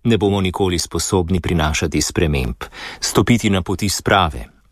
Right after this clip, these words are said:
odgovoriti na aktualna vprašanja današnjega časa. Kako pomemben je tak pristop, je prejšnji teden spet pokazala akcija Dobroti dajemo glas.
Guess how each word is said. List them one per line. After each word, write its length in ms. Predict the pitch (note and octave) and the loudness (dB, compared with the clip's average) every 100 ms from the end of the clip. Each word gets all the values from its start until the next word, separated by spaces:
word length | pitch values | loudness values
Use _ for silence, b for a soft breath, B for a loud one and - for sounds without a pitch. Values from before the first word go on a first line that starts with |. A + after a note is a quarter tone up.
| _ | _
odgovoriti 600 | G#2+ F2 F#2+ G2+ A2 G#2+ | -2 0 2 2 2 2
na 120 | F#2+ E2+ | 0 0
aktualna 500 | - F2+ E2+ F#2 F2+ | -2 0 2 2 0
vprašanja 600 | F2 F2 G#2 G2 F#2+ D#2 | 0 -2 2 4 2 0
današnjega 580 | D2 C#2+ D2 - D#2+ | -2 -2 -2 -2 0
časa. 440 | D#2 D2+ C2+ - B1 - - _ _ - B B B B B - | 2 0 0 -2 -6 -12 -20 _ _ -20 B B B B B 2
Kako 180 | B2 | 4
pomemben 580 | A#3 E3 C#3+ F#3 E3+ D3 | 4 4 2 0 0 0
je 160 | A2 G#2 | 0 0
tak 320 | - G#2+ A#2+ | 2 0 0
pristop, 640 | - D3+ - - G2+ A2+ - | -2 -2 0 0 0 0 -2
je 160 | E2+ | -2
prejšnji 440 | D#2 G#2 G#2+ - G2+ | 2 2 2 0 0
teden 280 | G2 G2+ G2+ | 2 2 0
spet 380 | - A#2+ A2 - | 0 0 0 -2
pokazala 640 | G2+ F#2+ G#2+ A#2 G#2+ F#2 | 0 2 2 2 2 2
akcija 600 | G#2+ - - G#2 G2 F#2 G2+ | 0 -2 2 2 2 0 0
Dobroti 560 | F#2+ F2+ B2 C3+ C3+ | 0 2 2 2 -2
dajemo 400 | G#2 G2 A2 A2+ | 0 0 2 0
glas. 520 | F#2+ E2+ B1+ - - | 0 -2 -2 -6 -6